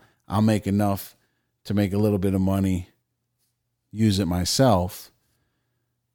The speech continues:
and then b-, rebuy new ingredients, whether that's bowling ball chemicals, <laughs> fucking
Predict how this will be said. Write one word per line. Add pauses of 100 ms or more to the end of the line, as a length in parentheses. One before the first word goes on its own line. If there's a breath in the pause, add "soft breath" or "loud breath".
(180)
and
then (400)
b-, (120)
rebuy
new
ingredients,
whether
that's
bowling
ball
chemicals, (100)
<laughs>
fucking